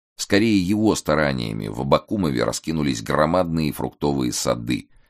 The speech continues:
а слава загоскинских яблок вышла за пределы Рязанщины. На всероссийских и губернских выставках фрукты его награждались медалями, похвальными грамотами от ярмарок.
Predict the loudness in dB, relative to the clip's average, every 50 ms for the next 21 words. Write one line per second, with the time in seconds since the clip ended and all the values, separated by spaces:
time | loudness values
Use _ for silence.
0 | _ _ -4 -2 -2 0 2 4 6 6 6 4 2 0 0 -2 -2 0 -2 -2
1 | -2 0 -2 -4 -4 -4 -4 -6 -6 -6 -2 2 4 4 4 4 2 -2 -4 -4
2 | -2 2 2 2 2 2 -2 -2 -2 -2 -4 -4 -2 -4 -2 0 0 2 2 2
3 | 2 2 0 0 2 2 2 2 2 -2 -4 -6 -6 -8 -10 -12 _ _ _ -4
4 | 0 0 2 2 2 0 2 2 2 2 0 -2 0 0 2 0 0 0 -2 -2
5 | -2 -2 -4 -6 -6 -2 -2 -2 0 4 4 4 4 4 0 -2 -6 -6 -6 -4
6 | 0 0 2 0 0 -2 -4 -4 -4 -4 -8 -8 -6 -6 -4 0 2 2 2 2
7 | -2 -2 0 0 0 -2 -2 -2 -2 -2 -2 -2 2 2 2 2 2 -2 -4 -6
8 | -6 -6 -6 0 2 4 4 4 2 0 -4 -6 -10 -14 _ _ -8 -8 -6 -2
9 | 2 2 2 2 2 0 -2 -2 -4 -4 -2 -2 2 4 4 4 2 0 -2 -4
10 | -6 -6 -6 -6 -6 -6 -2 0 0 0 0 -2 -8 -10 -12 -14 -16